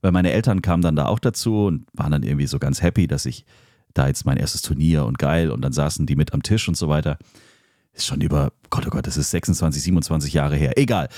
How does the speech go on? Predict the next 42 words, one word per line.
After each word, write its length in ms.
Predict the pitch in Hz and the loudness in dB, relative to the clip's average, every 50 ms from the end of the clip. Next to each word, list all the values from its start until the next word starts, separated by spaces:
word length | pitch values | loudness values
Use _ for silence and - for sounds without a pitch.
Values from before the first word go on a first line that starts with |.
| - - - | -14 -2 0
Auf 160 | 92 110 - | 0 2 2
jeden 140 | 135 151 147 | 2 0 2
Fall 220 | - - 123 123 | 2 2 2 2
fängt 280 | 120 - - 123 117 - | 2 2 2 2 2 2
er 260 | - 117 120 120 - | 2 2 2 2 2
an, 160 | - 107 110 | 2 2 4
meinen 200 | 104 95 95 98 | 4 4 2 2
Score 280 | 92 - - 104 101 104 | 0 -2 -2 -2 -2 0
vorzulesen, 680 | - - 76 69 - - 78 67 67 67 64 69 76 | 0 -2 -2 -2 -2 -2 -2 0 0 0 0 2 2
wie 80 | 76 92 | 2 2
man 120 | 98 98 | 2 2
das 120 | 101 101 - | 0 0 0
eben 140 | - 98 95 | 0 0 0
so 120 | 87 95 | 0 0
kennt. 320 | - - 113 110 87 76 - | 2 2 2 2 2 0 -2
Und 140 | - - | -4 -4
ich 300 | - 90 80 - - - - _ | -4 -4 -4 -4 -8 -16 -8 _
muss 240 | - 90 95 90 | 0 0 2 2
ja 80 | - 104 | 0 -2
zum 140 | 92 - 98 | -2 -2 0
ersten 260 | 87 117 143 - - | 2 2 0 0 0
Mal 120 | 127 117 113 | 0 2 2
in 60 | 113 | 4
meinem 140 | 113 107 101 | 4 4 2
Leben, 420 | 98 101 107 104 110 107 104 92 - | 2 2 2 2 2 0 0 2 2
bin 100 | 98 98 | 0 2
ich 80 | 82 | 2
in 80 | - 90 | 2 0
der 80 | 90 | 0
Situation, 640 | 82 85 - 87 82 - - 98 101 117 127 131 131 - - - _ _ _ _ _ _ _ - | 0 0 0 0 0 0 0 0 2 2 2 0 0 -2 -8 -20 _ _ _ _ _ _ _ -2
ah, 240 | 95 92 101 101 | 0 2 2 2
jetzt 340 | 98 92 - - - - - _ _ - | 2 0 -2 -4 -8 -10 -12 _ _ 0
muss 200 | 104 98 90 92 | 2 2 2 0
ich 40 | |
gucken, 280 | - - 131 127 143 123 | 0 0 0 2 2 2
dass 240 | 107 98 - - - - | 0 0 -4 -8 -8 -4
auch 100 | - 92 80 | -4 -2 0
bei 140 | - 90 82 | 0 2 4
mir 520 | 85 87 92 101 107 120 123 131 131 135 | 4 4 4 4 4 4 2 2 0 0
das 200 | - 107 104 - | -2 -4 -4 -2
Gleiche 340 | - 92 92 101 95 - 95 | 0 0 2 2 0 0 -2
steht. 440 | - - - 80 80 78 - - | -2 0 0 2 2 0 -2 -4